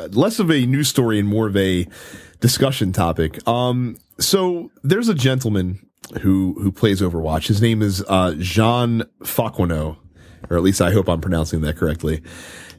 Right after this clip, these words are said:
And, and he likes Widowmaker. Like, he likes using Widowmaker. It's his best character. He's a fan. Um, he, he's an okay player. He's got a forty-five percent win rate, which Widowmaker, which seems okay enough. It's better than my win rate. I can fucking tell you that much.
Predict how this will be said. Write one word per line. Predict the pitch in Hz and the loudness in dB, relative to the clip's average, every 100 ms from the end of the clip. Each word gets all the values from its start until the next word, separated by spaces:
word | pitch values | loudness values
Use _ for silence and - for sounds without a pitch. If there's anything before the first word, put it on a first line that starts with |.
| - | -2
And, | 135 143 143 135 | 0 0 -2 0
and | 151 180 | 0 2
he | |
likes | 226 311 - | 2 0 0
Widowmaker. | 285 170 85 82 78 - - _ _ _ _ - - - | 0 0 -2 -4 -8 -10 -20 _ _ _ _ -20 -20 -2
Like, | - 175 | 0 2
he | 190 | 0
likes | 190 180 | 0 0
using | 175 165 | 2 2
Widowmaker. | 147 143 135 131 123 127 _ _ _ | 0 0 0 2 0 -2 _ _ _
It's | 120 123 | 0 2
his | 117 | 0
best | 127 - | 0 0
character. | 131 107 - 101 92 - _ _ | 0 0 2 0 0 -6 _ _
He's | 131 113 | 0 2
a | |
fan. | - 85 80 82 - _ _ _ _ _ - | 0 -2 -2 -8 -14 _ _ _ _ _ 0
Um, | 107 107 107 104 101 - _ | 2 2 0 0 -4 -8 _
he, | - 214 | -2 0
he's | 208 330 | 2 2
an | 311 | 0
okay | 185 190 147 | 0 0 0
player. | - 113 | 0 2
He's | 117 117 | 2 2
got | 139 | 0
a | 135 | 0
forty-five | - 123 117 127 110 113 | 0 0 2 2 0 0
percent | 107 120 101 | 0 0 0
win | 98 95 | -2 2
rate, | 92 98 - _ _ _ _ - | 2 0 -2 _ _ _ _ -2
which | 110 107 | 0 2
Widowmaker, | 113 101 95 90 95 | 2 2 0 0 0
which | 113 - | 0 0
seems | 147 117 107 - - _ - | 0 0 -2 -4 -8 _ -2
okay | 127 - 104 | 0 2 0
enough. | 87 92 | 0 0
It's | 123 | 2
better | 113 | 2
than | 123 | 2
my | 110 135 | 2 0
win | 95 85 | -2 -2
rate. | 82 101 | 0 0
I | |
can | 95 82 | -2 -2
fucking | 104 - | -2 -2
tell | 87 107 | -2 0
you | 82 | 0
that | 98 | -2
much. | - 76 - | -2 -6 -8